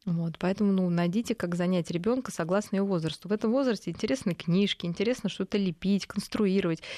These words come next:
И вы ещё у-, удивитесь, что старшая к вам присоединится, потому что ностальгия по детским <laughs> занятиям есть у всех.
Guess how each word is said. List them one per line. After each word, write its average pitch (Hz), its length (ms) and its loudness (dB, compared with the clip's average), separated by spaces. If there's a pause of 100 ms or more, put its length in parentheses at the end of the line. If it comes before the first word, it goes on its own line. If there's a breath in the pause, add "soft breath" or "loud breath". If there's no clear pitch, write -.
(140 loud breath)
И 190 400 2
вы 208 200 2
ещё 220 320 0 (180)
у-, 208 220 0
удивитесь, 220 540 2
что - 180 -6
старшая 226 440 -2
к - 80 -18
вам 185 220 0
присоединится, 196 720 -2
потому 175 380 0
что 190 320 0
ностальгия 185 500 0
по 175 160 -2
детским 190 380 0
<laughs> - 0 -
занятиям 165 520 6
есть 160 320 4
у - 60 -2
всех. - 420 0